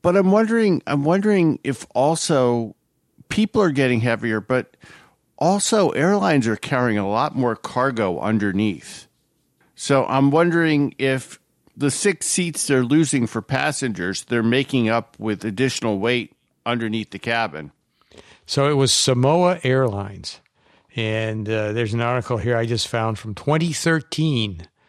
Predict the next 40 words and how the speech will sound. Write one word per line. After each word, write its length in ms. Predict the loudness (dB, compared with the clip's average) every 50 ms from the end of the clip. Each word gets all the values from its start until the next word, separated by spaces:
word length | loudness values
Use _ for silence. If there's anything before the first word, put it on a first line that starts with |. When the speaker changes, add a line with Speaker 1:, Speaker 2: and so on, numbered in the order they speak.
| _ _ _ _ _ _ _
Speaker 2:
So, 500 | -12 -8 -4 -4 -2 -2 -4 -4 -6 -8
uh, 220 | -8 -8 -10 -12 -14 -16 -8
Speaker 1:
So 180 | -6 -6 -4 -2
I'm 220 | -2 -2 -2 0
not 240 | 0 -2 -2 -2 -4
bad. 360 | -4 -2 -2 -2 -4 -6 -6
That 360 | -4 -4 -4 -4 -6 -10 -8 -4
Speaker 2:
That's 200 | -4 -4 -4 -2
pretty 240 | -4 -2 -2 -2
Speaker 1:
I, 100 | -2 -4
Speaker 2:
good. 100 | -4 -2
Speaker 1:
I, 100 | -2 -4 -4 -4 -8 -16
I, 80 | -18 -14 -6 -4
I 100 | -4 -2
gotta 300 | 0 0 2 2 2 2 2
admit, 360 | 2 2 2 0 0 0 0
that's 220 | 0 0 0 0
pretty 240 | 0 0 2 2 4
good. 380 | 4 4 4 4 2 0 -2 -4 -4
Speaker 2:
Yeah, 200 | -2 -2 -2 -2 -4 -10
yeah. 180 | -12 -12 -4 0
Speaker 1:
That 180 | 0 2 2
one 140 | 2 2 2
s-, 360 | 0 0 -2 -4 -4 -6 -8 -12 _
was 380 | -4 -2 0 0 0 -2 -6 -10
very 460 | -12 -12 -4 0 0 2 2 2 2
memorable. 580 | 2 2 0 0 -2 -4 -6 -8 -12 -16 -18 _ _ -20 -20 -20 -20 -20 -20 _ _ _ _ _ _ _ _ _
Speaker 2:
We'll 140 | -6 -2 -2
have 140 | -2 -2 -2
to 100 | -4 -4
find 260 | -2 -2 -2 0 0
out 140 | 0 0 0
if 140 | -2 -2
there's 180 | -2 -2 -2 -2
still, 340 | -4 -2 -2 -2 -2 -2 -6 -10 -16 -20 _ _ _ _ _ _ -6 _
if 140 | -4 0
this 240 | 2 2 2 2 2
actually 380 | 2 0 0 0 0 0 0 0
happened 500 | 0 0 0 -2 -2 -4 -6 -6 -4 -6
and 280 | -6 -8 -10 -12 -14